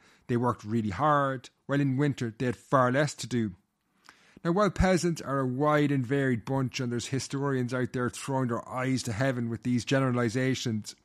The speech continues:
there's no question, though, that working life in the Middle Ages left many in Anglo-Norman Ireland with relatively large amounts of spare time, and that's really important when we talk about having fun.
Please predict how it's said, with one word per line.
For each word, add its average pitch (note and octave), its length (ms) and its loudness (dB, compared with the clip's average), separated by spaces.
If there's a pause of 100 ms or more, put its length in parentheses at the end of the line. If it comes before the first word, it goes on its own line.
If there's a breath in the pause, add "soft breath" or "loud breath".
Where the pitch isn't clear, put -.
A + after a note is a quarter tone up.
(380)
there's D3+ 180 0
no G3+ 160 4
question, E3+ 540 -2
though, A2+ 240 -2 (260 loud breath)
that D3+ 140 -2
working D#3+ 400 2
life B2 380 0
in D#3+ 120 2
the D#3 80 4
Middle C3 240 0
Ages A2 420 -2 (360 loud breath)
left D#3 200 2
many D#3+ 480 2 (180)
in C#3 140 -2
Anglo-Norman B2+ 640 2
Ireland A#2 460 2
with - 120 -10 (100)
relatively G#3+ 560 -2
large C3 580 0 (100)
amounts B2+ 380 2
of - 320 -6
spare B2+ 420 0
time, B2 520 -2
and E3 100 -4
that's G3+ 160 -6
really D#3+ 300 0
important C3+ 640 -4
when A#2+ 80 -2
we A#2+ 80 0
talk B2 260 -2
about A2 160 -6
having A2+ 300 -2
fun. B2 440 0